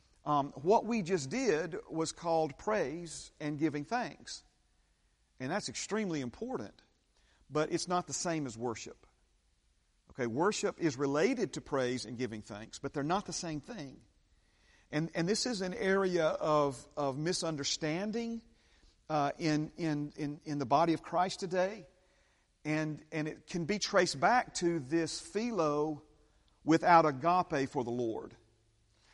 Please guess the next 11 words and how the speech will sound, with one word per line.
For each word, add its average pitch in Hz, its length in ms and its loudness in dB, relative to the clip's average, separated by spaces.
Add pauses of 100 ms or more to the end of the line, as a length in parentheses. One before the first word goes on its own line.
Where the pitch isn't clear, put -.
(100)
Philo 190 840 4
can 160 480 -2 (160)
praise 196 640 0
Jesus 170 640 -4
for - 180 -6
hours 170 380 2
on 147 160 -4
end, 143 480 -8 (140)
okay, 135 340 -8 (760)
but 151 240 0
never 160 720 0